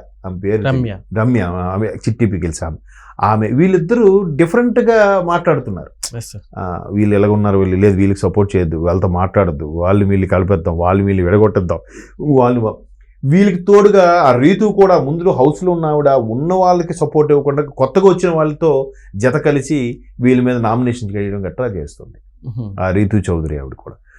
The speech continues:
Speaker 1: So, ఎక్కువగా రీతు చౌదరి, దివ్యల మాధురి మీదే బయట సోషల్ మీడియాలో కానీ కా-,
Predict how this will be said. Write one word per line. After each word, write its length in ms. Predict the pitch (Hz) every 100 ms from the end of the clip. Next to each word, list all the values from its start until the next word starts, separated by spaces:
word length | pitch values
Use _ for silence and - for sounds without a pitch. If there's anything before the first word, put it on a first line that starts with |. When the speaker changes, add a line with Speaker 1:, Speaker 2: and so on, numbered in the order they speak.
| _ - 233
Speaker 1:
So, 180 | 226
ఎక్కువగా 560 | 185 180 240 247 240 226
రీతు 220 | 190 190
చౌదరి, 540 | 214 202 196 185 190 180
దివ్యల 360 | 143 143 165
మాధురి 480 | 160 156 156 147 151
మీదే 680 | 151 147 143 170 147 - - _ _ _
బయట 320 | 104 117 135 139 - -
సోషల్ 360 | - 120 127 131
మీడియాలో 320 | 127 123 117
కానీ 200 | 117 143
కా-, 360 | - 104 101